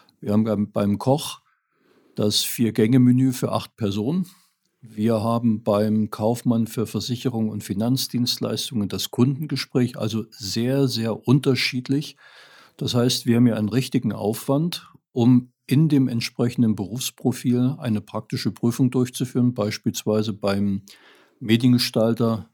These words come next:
Bild und Ton, müssen wir natürlich über Licht, Ton und Kameratechnik reden und das geht praktisch. Nicht über Reden, sondern über Tun. Und das Entscheidende, was wir haben, unsere Prüfungen werden ausschließlich durch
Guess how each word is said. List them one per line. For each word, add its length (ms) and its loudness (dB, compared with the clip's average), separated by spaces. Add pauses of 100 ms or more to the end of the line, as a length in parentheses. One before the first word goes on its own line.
(160)
Bild 240 2
und 220 -4
Ton, 460 0 (320)
müssen 320 0
wir 60 0
natürlich 500 0
über 180 -2
Licht, 440 -2 (100)
Ton 340 2
und 140 -6
Kameratechnik 800 -2
reden 200 -2
und 140 -4
das 180 -8
geht 260 -2 (340)
praktisch. 500 -6 (160)
Nicht 280 -4
über 220 -6
Reden, 240 -2
sondern 320 -2
über 360 -6
Tun. 320 -8 (840)
Und 140 -2
das 120 0
Entscheidende, 500 2
was 220 -4
wir 200 4
haben, 320 -6 (560)
unsere 280 -4
Prüfungen 600 2
werden 200 -2
ausschließlich 800 -2
durch 280 -2